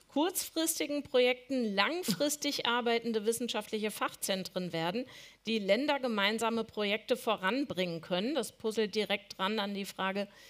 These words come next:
die wir gerade besprochen haben. Jetzt haben wir sie aus dem Ministerium schon, ähm, beantwortet gehört. Dann würde ich Sie natürlich gern noch mal als K-M-K-Präsidentin fragen.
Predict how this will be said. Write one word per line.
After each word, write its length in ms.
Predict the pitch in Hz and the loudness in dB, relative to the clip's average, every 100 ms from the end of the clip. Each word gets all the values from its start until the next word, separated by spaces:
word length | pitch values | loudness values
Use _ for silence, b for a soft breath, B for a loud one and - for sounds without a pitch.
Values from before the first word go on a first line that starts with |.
| B B | B B
die 100 | 202 | -2
wir 140 | 196 | 0
gerade 400 | 185 - 175 285 | -2 0 2 2
besprochen 560 | 196 185 170 165 190 180 | 0 -4 -6 -6 -4 -2
haben. 340 | 165 185 247 | 0 0 0
Jetzt 160 | 233 - | -2 -2
haben 140 | 202 | -4
wir 100 | 202 | -4
sie 140 | 196 190 | 0 -2
aus 140 | 190 | -2
dem 120 | 196 | -4
Ministerium 720 | 190 185 180 220 208 240 233 | -4 -4 -4 -4 0 0 0
schon, 420 | 226 220 214 220 - | -2 -4 -2 -4 -4
ähm, 200 | 208 196 | -6 -4
beantwortet 640 | 180 208 226 254 262 240 | -4 -4 -4 -4 -4 -6
gehört. 260 | 254 240 233 | -4 -4 -2
Dann 140 | 208 | -4
würde 160 | 196 202 | -4 -6
ich 140 | 208 - B B | -8 -12 B B
Sie 140 | - | -6
natürlich 460 | 214 202 220 214 202 | -4 -2 -4 -4 -4
gern 200 | 208 190 | -6 -6
noch 160 | 196 202 | -6 -4
mal 180 | 196 | -2
als 160 | 190 185 | -2 -2
K-M-K-Präsidentin 1120 | - 175 185 - 202 - 143 143 127 135 - | -6 -6 -6 -8 -8 -6 -8 -6 -8 -8 -12
fragen. 420 | - - 82 - | -12 -12 -12 -12